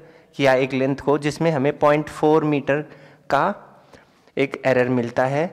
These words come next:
फिर हमने और किया तो उसमें हमें हंड्रेड मीटर का एरर मिलता है। लेकिन इन तीनों, ये तीनों के तीनों जो एरर हैं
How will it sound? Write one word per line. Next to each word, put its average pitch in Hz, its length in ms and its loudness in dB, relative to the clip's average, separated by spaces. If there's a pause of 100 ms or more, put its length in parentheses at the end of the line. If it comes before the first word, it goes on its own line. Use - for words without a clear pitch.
(300)
फिर 220 180 4
हमने 185 400 2 (380)
और 208 280 6
किया 190 200 6
तो 190 180 4
उसमें 185 300 2
हमें 160 280 2 (180)
हंड्रेड 151 400 2
मीटर 147 300 -2
का 131 160 -2
एरर 117 320 -6
मिलता 107 360 -8
है। 110 240 -16 (420)
लेकिन 208 260 4
इन 247 200 6 (100)
तीनों, 226 340 8 (260)
ये 190 140 4
तीनों 208 340 4
के 233 120 0
तीनों 208 300 4
जो 196 240 4
एरर 156 260 6
हैं 139 360 0